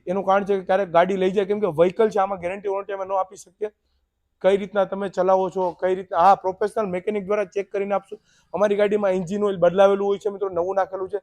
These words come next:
અને બધા જ જ્યારે સર્વિસ થાય ત્યારે ગાડીના પાર્ટ્સ પણ ઓરિજિનલ નાખીએ છીએ, તો ઈ ટેન્શન ફ્રી મિત્રો.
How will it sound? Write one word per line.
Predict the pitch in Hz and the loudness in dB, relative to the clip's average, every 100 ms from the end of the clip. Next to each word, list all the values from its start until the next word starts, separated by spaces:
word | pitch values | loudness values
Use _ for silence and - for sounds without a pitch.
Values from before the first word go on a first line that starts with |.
| _ _ - | _ _ -6
અને | 175 180 | -4 0
બધા | 160 151 208 | -2 6 6
જ | 180 | 6
જ્યારે | 170 196 | 4 2
સર્વિસ | 180 180 202 - | 2 -2 -2 -2
થાય | 202 | -2
ત્યારે | 202 196 | 0 0
ગાડીના | 156 180 208 | 2 2 2
પાર્ટ્સ | 190 170 180 - | 2 2 2 0
પણ | 208 175 | -6 -4
ઓરિજિનલ | 180 208 202 208 | -4 -4 -2 0
નાખીએ | 185 180 - 180 | 0 -4 -4 -8
છીએ, | 226 _ _ _ - | -8 _ _ _ -8
તો | - - | -8 -8
ઈ | 214 233 | -6 -6
ટેન્શન | 180 214 208 226 | -2 -4 -2 -4
ફ્રી | 196 226 | -4 -6
મિત્રો. | 214 185 214 | -4 -4 -4